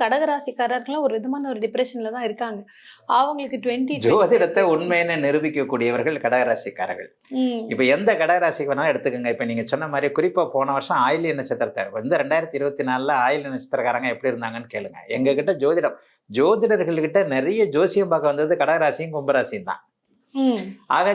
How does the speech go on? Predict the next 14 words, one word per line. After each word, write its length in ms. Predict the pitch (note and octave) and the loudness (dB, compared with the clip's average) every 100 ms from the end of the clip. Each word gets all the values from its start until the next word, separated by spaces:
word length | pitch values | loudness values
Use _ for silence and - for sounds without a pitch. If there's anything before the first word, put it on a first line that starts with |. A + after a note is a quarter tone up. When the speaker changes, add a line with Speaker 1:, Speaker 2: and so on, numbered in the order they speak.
| D3 | 4
Speaker 2:
ஜோதிடத்தை 460 | G#3 B3 A3+ G#3+ F#3 | 4 6 4 4 2
உண்மையாக 420 | F3+ G#3 G#3 F#3+ F#3 | 2 2 2 2 0
நிரூபிக்கக்கூடியது 600 | F3 F3 E3+ E3 D#3+ F#3+ G#3+ | 0 0 0 0 2 2 2
இந்த 120 | E3 D3 | 0 0
ஜென்மச்சனி, 400 | D#3 D#3+ D3+ D3+ | -2 -6 -4 -4
அஷ்டமச்சனின்னு 600 | B2+ D3 C#3 C3 B2+ A#2+ | -4 -6 -6 -4 -4 -4
சொல்லிட்டேன். 300 | A2 - - - - | -6 -6 -10 -10 -2
போன 280 | B2+ E3 F3 | 0 2 2
வருஷம், 380 | F3 - A3 G#3 - B2 | 0 0 -4 -6 -6 -6
ரெண்டு 320 | C3+ F#3+ F#3+ D#3+ | -4 -2 0 0
வருஷமா, 320 | D#3+ G3+ G3 C#3 | 0 -2 0 0
ரெண்டாயிரத்தி 420 | E3+ F3+ E3+ D3 | 0 0 0 -4
இருபத்தி 240 | E3+ E3 D#3 | -4 -4 -8
மூணு, 160 | E3+ | -6